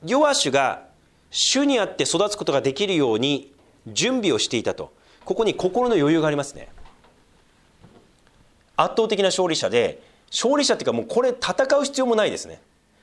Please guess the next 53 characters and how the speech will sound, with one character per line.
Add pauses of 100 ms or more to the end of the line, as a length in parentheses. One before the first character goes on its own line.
あ
と
は
正
義
を
執
行
す
る
だ
け
で
す。 (340)
そ
う
で
す
ね。 (640)
同
じ
よ
う
に
私
た
ち
も、 (580)
イ
エ
ス
様
は
同
じ
励
ま
し
を
持
っ
て
励
ま
し
て
く
だ
さ
っ
て
い
る。